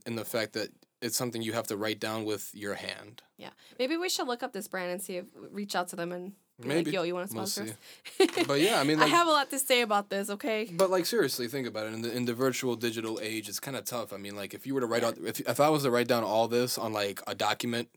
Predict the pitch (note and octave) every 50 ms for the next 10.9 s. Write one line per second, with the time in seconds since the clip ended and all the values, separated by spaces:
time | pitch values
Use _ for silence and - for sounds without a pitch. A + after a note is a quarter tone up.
0 | _ _ _ _ _ _ _ _ _ - _ B2 A#2 A2+ A2 G#2+ G#2 G#2 F#2+ -
1 | C#3 - - A#2+ A#2+ A#2+ B2 C3+ - C3 B2 A#2 A#2 A#2 A#2 A#2 A2+ - - A2+
2 | A#2+ A2 G2 - _ _ _ - _ _ _ _ _ G#3+ A3 A#3+ A#3 A#3 D#3 D3
3 | C#3 C3 B2 - C3+ A#2+ A2 A#2+ A#2+ B2+ C3 B2+ B2 B2+ B2 A#2 - - - A3+
4 | A3 A3+ A3+ A3+ A3+ A3+ G#3+ G#3 G#3+ - - G3 G3 G3+ F#3+ F3 F3+ - G3 F3
5 | F3 E3+ - F3+ F3 - C#3+ F3 E3+ E3 - D#3+ D#3+ C#3 B2 - - F#3+ F3 E3
6 | D#3+ C#3+ C3+ - C3+ C3+ C3 B2+ - B2+ B2 A2 B2+ B2 A#2 A#2 B2+ B2 A#2+ B2+
7 | A#2+ A#2 G#2+ G#2+ A#2 A2+ A2+ G#2+ G#2 G#2 G#2 G2 F2+ - A2 A2 G#2 G#2 G2+ F#2+
8 | G2 G2 F#2+ - F#2 - - - A#3 B3 A#3 - - B3+ C4+ C4+ B3 A3 - -
9 | A3+ A3+ A#3 B3+ - - - D4+ B3 G#3 _ A3 C4+ - - C#5 C5 E4 - -
10 | A3+ G3 F3+ F3+ G3 G#3+ G3 E3+ E3+ E3+ F3 E3+ E3 F3+ F#3 F3 -